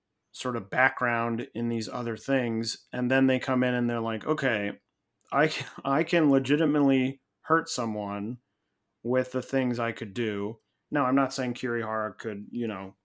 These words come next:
that she's, could destroy people, but, you know, they come in and I think they are sometimes extra cautious.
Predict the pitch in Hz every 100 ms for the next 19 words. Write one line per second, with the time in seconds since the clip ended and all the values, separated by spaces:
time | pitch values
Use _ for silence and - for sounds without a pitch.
0 | - 110 - 107 - _ _ _ - 127
1 | 95 104 - 214 214 190 143 151 123 139
2 | 127 - - _ _ _ _ _ 147 151
3 | 147 147 - 175 165 156 139 135 156 165
4 | - _ _ _ _ _ _ _ 135 135
5 | 147 143 - 143 180 180 143 151 143 139
6 | 131 123 127 135 127 117 113 110 - 120
7 | 120 - -